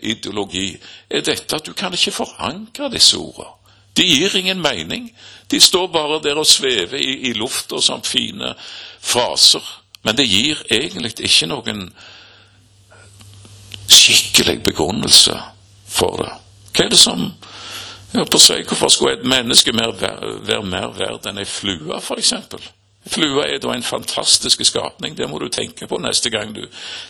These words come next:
deiser til en sånn en skapning. Med, med sine fasettøyne, med tusen fasetter, så registrerer alt av avstand og hastighet og ufattelige ting. Det overgår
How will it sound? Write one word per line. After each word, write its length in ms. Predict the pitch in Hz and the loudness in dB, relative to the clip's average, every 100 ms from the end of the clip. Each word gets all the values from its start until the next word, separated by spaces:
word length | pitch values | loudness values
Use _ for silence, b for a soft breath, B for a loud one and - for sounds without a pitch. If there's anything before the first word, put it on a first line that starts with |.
| - | -2
deiser 400 | 120 82 - 92 | 0 4 4 4
til 160 | 120 117 | 2 2
en 160 | 110 | 4
sånn 240 | - 107 107 | 2 2 -2
en 80 | - | -2
skapning. 480 | - 87 - 98 92 B B B - | -2 -2 -4 -10 -12 B B B -6
Med, 320 | 135 143 120 | 0 0 0
med 160 | 131 135 135 | 0 2 6
sine 400 | - 131 123 139 | 4 4 0 -2
fasettøyne, 1120 | - 135 - - 202 - - - 139 120 113 | -2 2 6 6 4 -4 -10 -6 -4 -4 -4
med 160 | 117 113 | -6 -4
tusen 640 | - 165 208 247 - 123 | -6 -6 -2 0 0 -2
fasetter, 640 | 135 117 175 - - - | -4 0 0 0 -6 -2
så 320 | 117 - 131 127 B B B B B - - - 127 | 0 2 0 -4 B B B B B -18 -20 -6 0
registrerer 960 | 104 143 143 143 - 120 143 170 - | 2 2 4 4 6 4 2 0 -2
alt 440 | 104 165 139 117 127 | -2 -4 -4 -4 -6
av 80 | 123 127 | -6 -2
avstand 640 | 135 113 - - 127 139 131 | -2 0 0 0 -2 -4 -6
og 80 | 117 | -4
hastighet 720 | 131 - - - - 123 123 | 0 0 0 -6 -6 -6 -6
og 220 | 120 135 | -8 -6
ufattelige 800 | 123 - 147 - - - 156 123 | -8 -6 -6 -8 -10 -8 -4 -4
ting. 240 | - 98 85 | -4 -6 -6
Det 120 | 131 | -4
overgår 640 | 123 151 160 139 127 127 | -2 -4 -4 -6 -4 -6